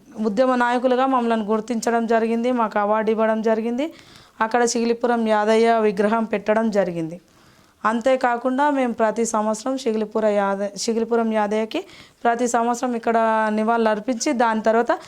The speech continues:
సమాధి కాడికి ఇప్పటికీ మేము వెళ్తాం. కనీసం ఒక ఐదారు మంది అన్నలు, నేను ఒక్క మహిళనే ఉన్నా, నేను ఒక్కదాన్ని కలిసి వెళ్ళి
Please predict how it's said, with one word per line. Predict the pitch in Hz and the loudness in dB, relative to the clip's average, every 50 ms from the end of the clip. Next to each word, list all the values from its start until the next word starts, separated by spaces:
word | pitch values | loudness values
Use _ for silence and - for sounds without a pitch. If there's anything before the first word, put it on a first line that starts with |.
| - - - - | -20 -20 -18 -12
సమాధి | - - 247 247 254 269 277 269 285 285 | -4 -2 -2 0 2 2 2 2 2 0
కాడికి | 269 - 277 269 262 262 262 262 240 | 2 0 0 2 2 0 0 0 -2
ఇప్పటికీ | 208 - 240 247 233 - 339 339 349 339 359 | -2 -2 -6 -6 -2 0 0 0 2 2 2
మేము | 330 311 285 254 | 2 4 4 2
వెళ్తాం. | 233 202 180 - 165 165 - _ _ _ _ _ _ _ _ _ - - _ _ _ _ _ _ _ - - | 2 0 0 -2 -4 -6 -8 _ _ _ _ _ _ _ _ _ -20 -20 _ _ _ _ _ _ _ -4 -2
కనీసం | 262 269 285 302 294 339 320 302 277 262 254 247 247 240 233 | 0 0 2 0 2 2 2 2 2 0 0 0 -2 -2 0
ఒక | 233 233 226 - | 0 0 0 0
ఐదారు | 247 240 233 262 254 285 277 262 | 0 2 2 2 2 2 2 2
మంది | 262 262 262 254 247 | 2 2 2 2 2
అన్నలు, | 233 233 247 262 240 247 311 359 - - - _ _ _ _ _ 269 | 2 2 2 2 2 2 0 0 -2 -16 -20 _ _ _ _ _ -8
నేను | 254 247 254 247 240 233 | -4 0 0 0 0 0
ఒక్క | 226 233 240 | -2 0 -2
మహిళనే | 220 214 202 190 185 185 196 196 202 202 | 0 0 0 0 0 0 0 0 0 0
ఉన్నా, | 196 180 170 160 160 165 - - - 220 | -2 -2 -4 -6 -8 -10 -14 -16 -8 -4
నేను | 220 220 214 202 | -2 0 0 0
ఒక్కదాన్ని | 196 202 202 185 190 180 180 190 196 - - | -2 -2 -2 -2 -2 -4 -4 -6 -8 -6 -4
కలిసి | 233 226 240 240 240 302 | -2 0 0 0 0 0
వెళ్ళి | 269 262 277 349 427 | 2 2 2 0 0